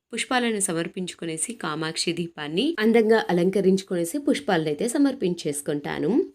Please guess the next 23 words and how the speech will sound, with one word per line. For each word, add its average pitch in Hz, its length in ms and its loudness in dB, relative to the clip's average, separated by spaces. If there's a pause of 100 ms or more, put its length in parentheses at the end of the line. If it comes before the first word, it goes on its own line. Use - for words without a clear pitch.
(200)
ఇలా 151 200 -2
కామాక్షి 196 500 -2
దీపాన్ని, 165 760 -2 (520)
అలానే 185 320 -2 (120)
ఉప్పు 175 200 -4
దీపాన్ని, 170 540 0
దీపాలన్నిటినీ 165 840 0
వెలిగించుకునేసి 160 720 -4
పూజకు 165 440 -4
కావాల్సిన 160 580 -4
ఏర్పాట్లన్నిటినీ 165 800 -2
సిద్ధం 156 360 -4
చేసుకునేసి 170 600 0 (480)
దేవునికి 226 460 4
నైవేద్యాన్ని 170 680 0
కూడా 165 260 0 (100)
ఏర్పాటు 156 400 -4
చేసుకుంటాను. 151 800 -4 (640)
ఇలా 202 220 0
దేవునికి 196 500 2
నైవేద్యాన్ని 165 640 -2 (100)
ఏర్పాటు, 151 340 -2
కర్పూరంతో 208 600 6